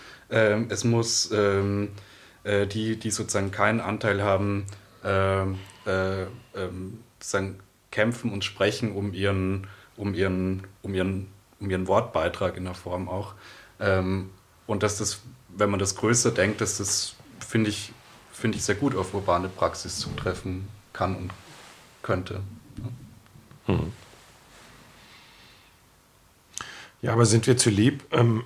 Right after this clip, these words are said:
Speaker 2: <clears throat> das ist, äh, finde ich, auch eine total spannende Frage, stelle ich mir selber auch immer. Äh,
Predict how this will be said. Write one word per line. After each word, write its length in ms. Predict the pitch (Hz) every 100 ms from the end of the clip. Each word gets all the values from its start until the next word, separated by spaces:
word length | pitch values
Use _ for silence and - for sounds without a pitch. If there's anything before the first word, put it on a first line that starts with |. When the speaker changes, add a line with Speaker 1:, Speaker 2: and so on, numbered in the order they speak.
| -
Speaker 2:
<clears throat> 560 | 165 - 151 131 98 98 - - - - - - - - - - - _ _ _ _ - 98
das 180 | 95
ist, 220 | 104 - 104
äh, 340 | 92 90 92 90
finde 220 | - 117
ich, 80 | 107
auch 100 | 110
eine 120 | 117
total 340 | - 104 107 95
spannende 320 | - 95 92
Frage, 340 | - 85 92
stelle 200 | - 90
ich 60 | 92
mir 100 | 85
selber 300 | 85 85 -
auch 140 | -
immer. 200 | 95 107 - - - - - - -
Äh, 520 | 113 104 101 95